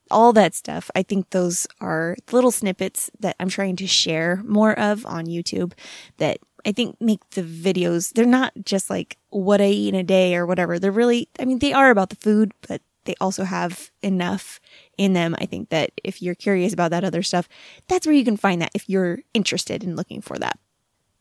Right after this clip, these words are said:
For my goal to read twenty-two books this year, I, I've been getting a lot of books read. I, um, finished reading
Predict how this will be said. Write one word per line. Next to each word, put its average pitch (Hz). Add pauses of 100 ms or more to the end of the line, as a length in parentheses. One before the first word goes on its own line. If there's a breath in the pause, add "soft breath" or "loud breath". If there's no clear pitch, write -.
(140)
For 285
my 370 (120)
goal 220
to -
read 208
twenty-two 190
books 190
this -
year, 254 (120)
I, 208 (100)
I've 226
been 190
getting 190
a 220
lot 214
of 226
books -
read. 190 (420 loud breath)
I, 196
um, 220
finished 277
reading 226